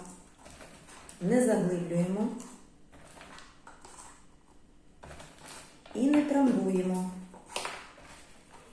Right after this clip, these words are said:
Я, коли у нас почався карантин ковіду, вперше стала купляти таких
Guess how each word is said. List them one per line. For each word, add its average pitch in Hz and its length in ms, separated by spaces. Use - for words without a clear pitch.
Я, 277 320
коли 208 200
у 240 160
нас 220 240
почався 214 600
карантин 202 680
ковіду, 208 480
вперше 254 720
стала 220 320
купляти 196 460
таких 190 500